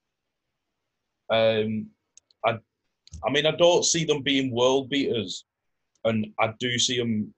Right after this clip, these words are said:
missing out on the playoffs. I only see one team from the East going to the playoffs. Um, but I sort of see the second and third position being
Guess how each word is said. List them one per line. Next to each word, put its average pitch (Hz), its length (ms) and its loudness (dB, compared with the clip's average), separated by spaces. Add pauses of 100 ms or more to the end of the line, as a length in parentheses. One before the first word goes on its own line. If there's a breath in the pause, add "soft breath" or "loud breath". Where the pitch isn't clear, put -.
(260)
missing 113 340 0
out 113 200 0
on 113 80 -2
the 104 80 0
playoffs. 107 420 2
I 107 40 2
only 117 200 0
see 123 220 -4
one 107 300 0
team 104 300 -2
from 98 480 -6
the 104 80 -10
East 101 320 -6
going 101 180 -2
to - 80 -16
the - 80 -12
playoffs. 95 560 -2 (2000)
Um, 101 560 0 (960)
but 120 160 4
I 110 100 2
sort 123 300 4
of 120 80 -2
see 123 200 0
the 113 100 -4
second 113 420 0
and 107 140 -4
third 107 260 -2
position 113 400 -2
being 95 500 -6